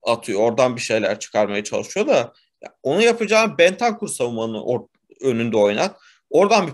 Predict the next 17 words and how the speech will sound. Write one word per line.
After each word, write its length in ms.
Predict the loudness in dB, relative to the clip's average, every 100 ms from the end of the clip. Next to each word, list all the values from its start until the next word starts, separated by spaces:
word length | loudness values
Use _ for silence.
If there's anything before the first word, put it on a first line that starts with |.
| 0
pas 240 | 0 0
kalitesi 540 | -2 -4 -2 -10 -10 -4
devşir. 440 | -4 -4 -6 2
Daha 240 | 6 6
rahat 280 | 6 4 2
çıkabilirsin 640 | -8 -2 -2 -2 -6 -10 -4
topla. 500 | -4 -2 0 0 0 -16 _
Bissouma'yı 580 | -10 -6 -6 -2 -2 -2
çift 320 | -4 -8 -2
yönlü 260 | -2 0 -2
kullanabilirsin 800 | 0 2 4 2 0 -4 -4 -2
orada. 400 | -4 -4 -10 -12 _ _ _ _ _ _
İki 220 | -10 -4
ceza 360 | 0 2 4 2
sahası 560 | 2 0 0 -4 -4 0
arasında. 760 | 0 0 -2 -10 -6 -4 -4 _ _ _ _ _ _ _ _
Yani 300 | -12 -12 -14